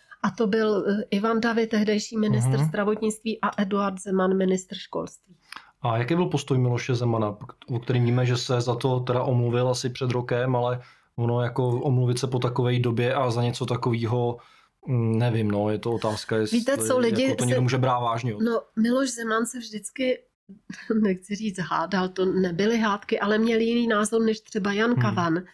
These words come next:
Speaker 1: A Miloš Zeman, to byl ministr zahraničních věcí,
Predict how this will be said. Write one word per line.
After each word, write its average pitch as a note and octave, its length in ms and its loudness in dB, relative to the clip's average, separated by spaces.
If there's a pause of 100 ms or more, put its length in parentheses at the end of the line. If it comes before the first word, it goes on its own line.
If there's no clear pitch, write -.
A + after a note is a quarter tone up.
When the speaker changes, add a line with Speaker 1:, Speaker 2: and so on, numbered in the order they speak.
(380)
Speaker 1:
A G#3 60 0
Miloš A3 320 4
Zeman, A3 360 0 (400)
to G3+ 100 0
byl G#3 140 2
ministr G#3 360 2
zahraničních G#3 600 -2
věcí, F#3 340 -6